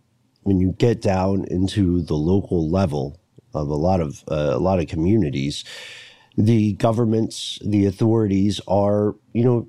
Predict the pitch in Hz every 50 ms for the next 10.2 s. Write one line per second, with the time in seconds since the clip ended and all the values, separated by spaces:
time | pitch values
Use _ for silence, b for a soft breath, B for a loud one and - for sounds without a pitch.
0 | _ _ - - - 131 131 120 135 139 143 - - - 101 113 123 113 101 127
1 | 135 127 127 - 127 127 131 131 - 131 95 117 117 120 123 - - 98 101 -
2 | - - 131 127 120 107 - - - 120 117 - 113 117 123 113 113 92 - -
3 | 87 98 101 107 110 110 117 87 90 85 82 76 - - - 69 71 65 62 -
4 | - 101 98 98 95 104 113 110 107 104 - - 120 95 82 92 90 90 - -
5 | - 117 117 113 113 113 110 110 110 101 98 104 98 - _ _ _ _ _ _
6 | - - - - - 175 202 208 139 85 71 67 69 - _ - 98 90 90 87
7 | 92 117 123 - 101 87 85 82 - - 90 85 - - - 98 95 95 98 101
8 | 92 92 98 - - - 123 123 113 104 - 110 95 78 - - - - - -
9 | - - 98 98 104 113 110 107 104 95 - 95 87 87 85 - - 80 73 78
10 | 76 73 64 -